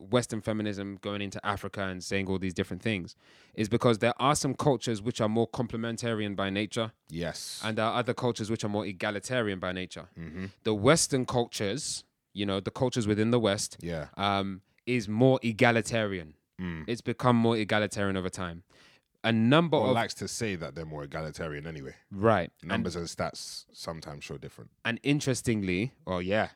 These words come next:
Speaker 1: and interestingly, um, this is, many people will scream, "Patriarchy, patriarchy," is 'cause we're getting away from patriarchy.
Speaker 2: Yeah.
Speaker 1: One of the things is that is because we're getting away from God,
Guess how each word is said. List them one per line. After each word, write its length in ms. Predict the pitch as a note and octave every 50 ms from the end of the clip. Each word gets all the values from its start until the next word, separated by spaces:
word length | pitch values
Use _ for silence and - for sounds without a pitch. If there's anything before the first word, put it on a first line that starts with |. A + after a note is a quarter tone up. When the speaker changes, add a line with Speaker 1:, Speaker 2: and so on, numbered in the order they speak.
| _ _ _ _ -
Speaker 1:
and 140 | A#2 A#2 -
interestingly, 760 | B2 D3+ D#3+ - D3 C3 - B2 A#2+ A2 G2+ G2+ F#2+ F#2+ G2 - _ _ _ _ _ -
um, 400 | G#2 A2 G#2+ G#2 G#2 G2+ G2+ - -
this 300 | F#2+ A2+ C3 B2+ - B2+
is, 220 | A#2 A2 G#2 - -
many 220 | A2+ A#2 A#2+ B2
people 180 | A#2 B2 G#2+ A2
will 80 | A2
scream, 240 | G2+ - - A2+ G#2+
"Patriarchy, 500 | - A2+ A2 G#2 - A2+ G#2+ G#2 - -
patriarchy," 460 | F2+ - A2 G2+ - G#2+ G2+ G2 -
is 120 | G2 F2+ -
'cause 120 | G#2 F#2+
we're 60 | G2 F#2
getting 200 | F2+ G#2 F#2+ G2
away 120 | G2 G2
from 160 | F#2 - F#2
patriarchy. 520 | - G2+ F#2 - G2 F2+ F2+ - F#2 F2 - -
Speaker 2:
Yeah. 220 | - D#2+ D#2 D2+
Speaker 1:
One 100 | A2+ A#2+
of 80 | B2+ A#2
the 60 | G#2+
things 220 | - B2 A#2+ G#2+
is 100 | G#2 F#2
that 140 | G#2 G#2 G2
is 80 | G2 F#2
because 240 | G2 - A2+ G2+ F#2+
we're 80 | F#2+
getting 440 | F2+ E2 - A2 G#2+ - - G#2+ F#2+ G2
away 200 | F#2+ F#2 G2 F#2+
from 260 | - - F2+ F2+ F2
God, 320 | E2 G2+ G#2 G2+ B2+ E3